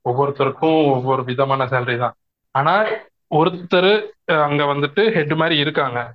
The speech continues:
மத்த எல்லாருமே அவரை வந்து ஃபாலோ பண்றாங்க. எப்படின்னா மொத்த சேலரியும் அவர்கிட்ட கொடுத்துடுறாங்க,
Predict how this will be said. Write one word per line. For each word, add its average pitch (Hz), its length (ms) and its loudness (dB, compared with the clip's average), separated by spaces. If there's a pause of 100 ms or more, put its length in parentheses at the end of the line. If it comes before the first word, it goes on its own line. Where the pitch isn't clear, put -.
மத்த 143 160 -2
எல்லாருமே 143 420 0
அவரை 147 240 2
வந்து 156 180 0 (340)
ஃபாலோ 135 300 -2
பண்றாங்க. 113 360 -4 (480)
எப்படின்னா 170 560 0
மொத்த 165 280 2
சேலரியும் 185 520 2
அவர்கிட்ட 160 240 2
கொடுத்துடுறாங்க, 147 540 2